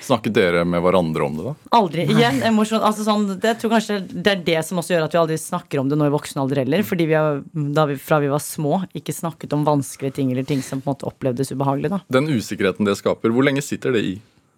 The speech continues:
Speaker 2: For alltid, tror jeg.
Speaker 3: Ja, den, jeg merker det fortsatt den dag i dag, at det er noen ting jeg blir sånn, «Oi, det her må være på grunn av det da.» Og det kan jo være for eksempel småting, høres veldig tullet ut, men, ehm,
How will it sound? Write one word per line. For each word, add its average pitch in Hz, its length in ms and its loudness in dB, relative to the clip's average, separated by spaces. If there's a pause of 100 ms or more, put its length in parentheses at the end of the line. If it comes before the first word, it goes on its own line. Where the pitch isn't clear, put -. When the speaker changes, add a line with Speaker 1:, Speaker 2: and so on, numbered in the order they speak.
(340)
Speaker 2:
For 175 160 2
alltid, 143 360 -4
tror 147 120 -2
jeg. 139 80 0
Speaker 3:
Ja, 95 160 2
den, 160 320 2
jeg 156 160 2
merker 151 320 0
det 214 80 -2
fortsatt 135 400 -4
den 143 140 -2
dag 131 180 0
i - 20 0
dag, 139 140 4
at 147 120 -2
det 151 100 0
er 143 180 2
noen 151 420 2
ting 139 180 0
jeg 139 120 0
blir 139 120 2
sånn, 135 180 0 (100)
«Oi, 185 240 2 (420)
det 151 80 -4
her 156 100 2
må 151 200 2
være 139 100 0
på 151 140 -2
grunn 135 200 0
av 135 100 2
det 143 100 2
da.» 170 160 6
Og 170 60 2
det 175 100 -2
kan 175 140 -2
jo 165 40 2
være 151 140 2
for 156 80 -4
eksempel 143 520 -2 (920)
småting, 196 500 0
høres 175 240 2
veldig 156 160 -2
tullet 151 240 0
ut, 175 80 -10
men, 175 200 -2 (120)
ehm, 165 600 0